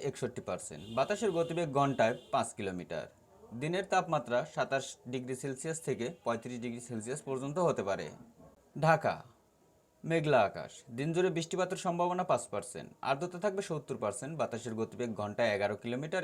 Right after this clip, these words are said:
এবং দিনের তাপমাত্রা সর্বনিম্ন সাতাশ ডিগ্রি সেলসিয়াস থেকে সর্বোচ্চ তেত্রিশ ডিগ্রি সেলসিয়াস পর্যন্ত হতে পারে। সুপ্রিয় দর্শক, এই ছিল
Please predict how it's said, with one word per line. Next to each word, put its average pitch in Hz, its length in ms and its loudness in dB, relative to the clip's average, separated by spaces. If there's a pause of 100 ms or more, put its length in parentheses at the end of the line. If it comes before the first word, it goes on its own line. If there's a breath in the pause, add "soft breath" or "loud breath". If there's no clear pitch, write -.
এবং 123 120 0 (120)
দিনের 156 300 0
তাপমাত্রা 156 400 0 (120)
সর্বনিম্ন 120 520 2 (120)
সাতাশ 120 340 0
ডিগ্রি 127 280 -4
সেলসিয়াস - 400 -4
থেকে 131 220 -2
সর্বোচ্চ 110 360 -2 (140)
তেত্রিশ 110 420 -6
ডিগ্রি 107 260 -6
সেলসিয়াস 123 440 -4
পর্যন্ত 127 360 -6 (260)
হতে 101 220 -6
পারে। 87 180 -2 (460)
সুপ্রিয় 170 320 2
দর্শক, 101 280 -2 (280)
এই 175 140 2
ছিল 185 140 4